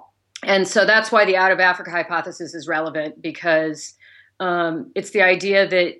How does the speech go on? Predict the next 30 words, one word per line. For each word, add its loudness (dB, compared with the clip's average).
you -4
know, 0
if -4
there's 2
a -4
branching 2
structure 0
in -4
the -4
distant -6
past, 0
then 0
you -4
have 2
a -8
concept -4
of -8
race. -6
Um, -2
and -2
so 2
it's -4
really 4
just -4
a -2
conceptual -2
point -14
more -4
than -6
anything. -10